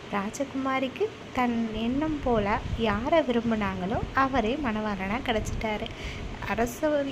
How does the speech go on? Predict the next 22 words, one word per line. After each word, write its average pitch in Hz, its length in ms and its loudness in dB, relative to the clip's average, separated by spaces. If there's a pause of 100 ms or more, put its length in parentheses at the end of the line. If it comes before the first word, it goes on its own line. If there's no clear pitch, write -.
(140)
அரசகுமாரிக்கும் 254 1080 0
வந்து 269 340 4 (180)
அவ்வளோ 330 460 2
ஒரு 262 160 2
சந்தோஷம்தான். 226 720 -2 (340)
இப்போ 247 200 0
மகாராணிக்கு 269 640 2
சொல்ல 269 260 -2
முடியுமா, 269 460 0 (360)
தன் 339 120 -4
மகளுக்கு 262 540 0
ஏற்ற 233 220 2
மணவாளன். 220 640 0 (400)
ஊர் 285 220 2
மக்களுக்கும் 277 640 0
ரொம்ப 240 320 2
சந்தோஷம். 220 680 -4
என்னதான் 208 480 2
நாலு 302 240 4
பேர் 294 200 4
நாலு 277 220 2
விதமா 277 260 2